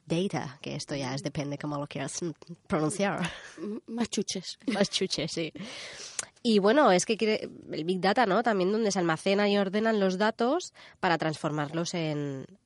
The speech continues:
Speaker 1: en información. ¿Y qué más? La industria punto, cuatro punto cero o las nuevas industrias, aquí está un poco el, el dilema de siempre.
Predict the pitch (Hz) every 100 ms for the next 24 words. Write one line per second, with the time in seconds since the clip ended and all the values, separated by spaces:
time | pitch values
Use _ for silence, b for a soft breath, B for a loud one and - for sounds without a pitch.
0 | - 156 147 143 139 135 - 269 196 -
1 | - _ _ _ _ _ _ - - 240
2 | 277 302 330 311 _ - 240 175 135 135
3 | - - _ _ _ _ 185 185 202 262
4 | - 294 254 - - - 226 214 202 165
5 | - 196 - 180 170 156 190 226 - 196
6 | 185 190 - 220 233 - B B B B
7 | 175 202 214 214 202 214 214 196 160 151
8 | 143 151 175 139 - 139 139 131 131